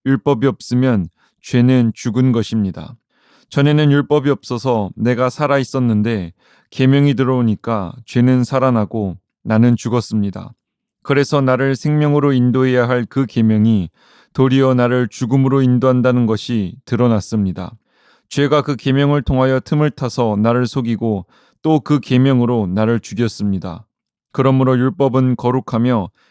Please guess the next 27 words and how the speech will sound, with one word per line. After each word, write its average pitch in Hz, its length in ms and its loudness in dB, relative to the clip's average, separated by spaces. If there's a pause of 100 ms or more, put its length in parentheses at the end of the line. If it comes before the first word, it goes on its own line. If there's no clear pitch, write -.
(140)
계명도 131 540 2
거룩하고 113 840 -4
의롭고 120 560 -2
선한 135 380 0
것입니다. 95 600 -4 (560)
그러니 151 340 2
그 147 160 -4
선한 147 360 0
것이 139 240 -2
나에게 120 400 -2
죽음을 123 760 0
안겨주었다는 123 800 0
말입니까? 101 720 -2 (500)
그럴 120 280 0
수 - 140 -6
없습니다. 98 600 -6 (460)
그러나 139 440 2
죄를 135 440 0
죄로 131 300 0
드러나게 131 500 0
하려고 113 540 -2 (420)
죄가 143 380 0
그 143 180 -2
선한 151 440 0
것을 123 420 -4
방편으로 127 640 0
하여 110 360 -2